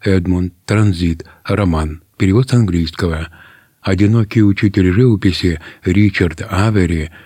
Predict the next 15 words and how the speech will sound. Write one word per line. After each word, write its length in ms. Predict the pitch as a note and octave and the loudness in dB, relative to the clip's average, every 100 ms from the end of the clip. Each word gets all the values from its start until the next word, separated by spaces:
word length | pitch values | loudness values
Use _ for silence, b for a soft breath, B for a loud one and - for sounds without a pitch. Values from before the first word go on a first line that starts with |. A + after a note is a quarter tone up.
| B | B
живет 440 | - F2 F2+ C3+ C3 | -4 0 2 2 2
лишь 320 | G#2+ G2 G#2+ | 0 0 2
настоящим 840 | G#2+ - G2 F#2 E2+ - F2 D#2+ B B B | 0 0 0 0 0 -2 -6 -6 B B B
и 80 | G2 | -2
продолжает 640 | E2+ F#2+ G2 F2+ A2 G#2+ | 0 0 0 0 2 0
вспоминать 600 | - - F#2 F2 F#2+ A2+ - B B - | -2 -2 0 2 0 -2 -4 B B 0
то, 160 | G#2 | 0
что 200 | - G#2 | 2 2
у 60 | F#2+ | 4
него 240 | F#2 F#2 | 4 4
было 460 | F2 A2 B2 A#2 A#2+ | 4 2 4 2 0
в 80 | - | -2
таком 340 | F2 - F2 | -2 0 0
недалеком 560 | F2 F2 F2 E2+ F2 E2 | 2 2 0 0 -2 -2
прошлом. 640 | - E2+ D#2 E2+ D#2 | -2 -2 -2 -6 -6